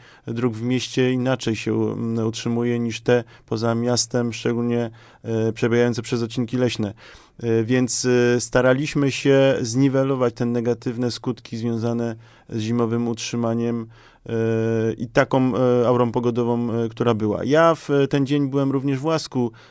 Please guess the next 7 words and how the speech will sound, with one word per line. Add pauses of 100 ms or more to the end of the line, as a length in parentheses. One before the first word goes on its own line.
nawet
na
drodze
wojewódzkiej,
e, (500)
w
okolicach